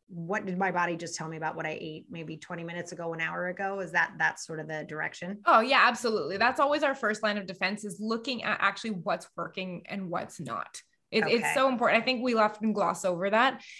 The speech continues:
Speaker 2: and
Speaker 1: Yeah.
Speaker 2: just think that because we downloaded it on the internet or our friend is eating this way, that it'll work for us. But if we're constantly evaluating, we'll see, like, "Oh, well, I feel better like this." And it makes things a lot easier to stick to when you're
Speaker 1: Mm-hmm.
Speaker 2: feeling better versus it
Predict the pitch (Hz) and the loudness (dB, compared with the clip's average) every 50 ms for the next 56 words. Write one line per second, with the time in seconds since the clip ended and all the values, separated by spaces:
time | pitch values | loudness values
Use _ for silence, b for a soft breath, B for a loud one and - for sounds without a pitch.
0 | B B - 214 185 202 214 208 - 202 196 185 208 180 - 202 202 226 214 185 | B B 2 2 2 2 0 2 2 2 2 2 0 0 0 0 0 0 -2 0
1 | 208 208 202 190 180 180 185 190 196 185 190 180 180 190 180 175 170 175 185 196 | 0 2 6 6 6 6 6 4 4 4 4 4 4 4 4 4 2 2 2 4
2 | 196 185 185 185 190 185 - - - - - 196 196 202 202 202 202 175 208 202 | 4 4 4 6 6 6 4 4 0 2 2 2 2 4 2 0 0 0 0 0
3 | 196 202 202 196 190 196 196 - 196 196 190 202 196 202 185 190 175 180 185 180 | 0 0 2 2 2 2 4 6 6 8 8 8 6 6 4 4 4 4 4 4
4 | 180 - - - - - 247 302 - - B B B B B B B _ 233 220 | 2 0 0 2 4 6 4 4 4 0 B B B B B B B _ 8 8
5 | 196 220 214 240 233 233 - 262 240 247 254 - 254 220 226 240 220 190 202 185 | 8 8 6 0 0 2 4 4 4 4 4 -2 -2 0 0 0 2 4 6 6
6 | 180 233 277 269 233 202 190 190 190 190 196 190 190 190 190 - - 254 247 240 | 6 6 6 4 2 2 2 2 0 0 2 2 0 0 0 -6 -2 2 4 4
7 | 233 220 208 190 185 - - - 277 311 320 320 302 240 220 196 - 226 233 - | 6 6 6 4 4 2 0 4 8 8 10 10 8 8 6 6 6 4 2 0
8 | - 247 226 202 220 214 220 214 202 190 185 190 220 220 220 - 208 208 226 247 | -2 -2 2 4 4 4 6 4 4 2 0 0 -4 -4 -2 -4 -2 0 0 -2
9 | 247 - - 285 269 254 240 - - 196 185 196 220 220 - 220 226 214 208 214 | -2 -2 -2 0 0 0 -2 -2 -4 -2 2 2 2 2 4 2 0 2 2 2
10 | 190 185 - - - 202 196 - - 214 185 185 185 175 170 175 - - - - | 0 0 -2 0 0 -2 -2 -2 -4 -2 -2 -2 -2 -4 -4 -6 -6 -8 -10 -6
11 | - 226 233 233 233 214 185 190 180 185 185 180 170 170 185 175 - 185 165 - | -4 -2 -2 0 0 0 2 2 2 4 2 0 0 -2 -4 -4 -6 -8 -8 -8
12 | - | -10